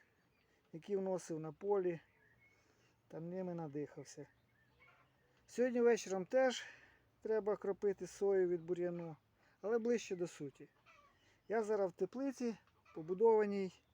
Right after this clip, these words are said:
ну, майже з нічого. М. Будувалася вона на скору руку в березні місяці.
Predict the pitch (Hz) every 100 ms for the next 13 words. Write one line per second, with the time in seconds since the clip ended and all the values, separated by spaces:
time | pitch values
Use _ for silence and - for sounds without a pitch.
0 | _ - _ _ _ _ _ _ _ _
1 | - - - - _ _ _ - - 339
2 | 277 202 208 196 190 - 254 233 170 151
3 | - - - - - - 170 143 139 135
4 | - - _ _ _ _ _ - - -
5 | _ _ - - _ _ _ - - -
6 | _ _ _ 165 170 214 247 220 185 185
7 | 180 165 160 - 170 165 202 269 - 196
8 | 165 190 175 160 180 226 226 196 - 196